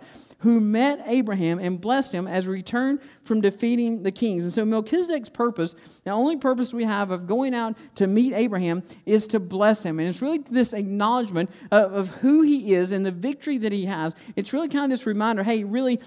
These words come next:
the reason you were victorious is not because you got three hundred and eighteen commando troops. It's the reason you were victorious is because there's this God who has protected you and this God who offered his aid to you, that this small group of three hundred eighteen men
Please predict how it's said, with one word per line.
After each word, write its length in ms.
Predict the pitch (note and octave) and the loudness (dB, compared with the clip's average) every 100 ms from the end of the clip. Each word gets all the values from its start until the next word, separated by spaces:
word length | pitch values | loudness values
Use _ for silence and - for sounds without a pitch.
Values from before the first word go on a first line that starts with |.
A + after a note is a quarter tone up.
| - | -2
the 100 | G3 | 2
reason 460 | G3+ C4 D#4+ E4 C#4+ | 4 4 4 2 2
you 80 | B3+ | 2
were 180 | B3+ A#3+ | 4 2
victorious 800 | A3+ F#3+ G#3 G#3 D3 A#2+ C3 - - - - | 0 -2 0 2 2 -2 -8 -14 -20 -6 4
is 160 | G3+ | 4
not 220 | G#3+ C4+ | 4 0
because 320 | E4 - B3+ B3 | 0 0 0 2
you 100 | B3 | 2
got 240 | B3 G3 | 2 0
three 180 | A#3 A#3+ | -2 2
hundred 260 | A#3+ A#3 | 2 2
and 100 | A3 | 0
eighteen 360 | G#3+ A#3 - A3 | 0 -4 -2 -2
commando 540 | G3+ F#3+ G#3 A3 G3+ | -2 -4 -2 0 0
troops. 480 | F#3+ - G#3 C#3 G#2+ - - - | -2 -2 0 0 -4 -20 -12 -2
It's 140 | G3+ | -2
the 100 | G3 | 0
reason 380 | G3+ A#3+ F4+ E4+ | -2 -2 0 0
you 140 | D4 | 2
were 120 | C4+ A#3+ | 2 2
victorious 520 | G#3+ G#3+ C4 B3 A3 | 2 0 -2 0 -2
is 120 | G3 | -4
because 360 | F#3+ F#3+ A3 G3 | -4 -2 0 2
there's 240 | A3 G3+ | 2 2
this 180 | G3+ F#3+ | 0 -6
God 360 | F3+ B3+ C4+ A#3+ | -4 -2 0 2
who 100 | A#3 | 0
has 100 | G3+ | -2
protected 640 | - F#3+ - C#4+ C4+ G3 | -4 -4 -2 -4 -4 -6
you 200 | F3 F3 - - - | -2 -4 -4 -12 0
and 100 | A3+ | 2
this 140 | G#3+ | 2
God 300 | A3+ A#3+ C4 | 0 2 2
who 120 | B3 | 2
offered 520 | A#3+ F#3 B3+ B3+ B3 | 2 2 2 2 0
his 260 | G#3 A3+ A3 | 2 2 2
aid 440 | F#3+ G#3+ G#3 A3 - | 0 0 0 -6 -4
to 100 | A3 | -2
you, 220 | F#3+ D#3+ | 0 0
that 160 | F3 | -2
this 160 | F3 G#3 | -4 -6
small 380 | - A3 B3 C4 | -4 0 2 2
group 240 | A3 A#3 | 0 -2
of 120 | A3 | -2
three 220 | - B3 A3+ | -4 -4 -2
hundred 200 | A3+ G#3+ | 0 -2
eighteen 360 | G#3+ G#3+ G#3 | -4 -4 -4
men 280 | G#3+ G#3 G#3 | -2 -2 -4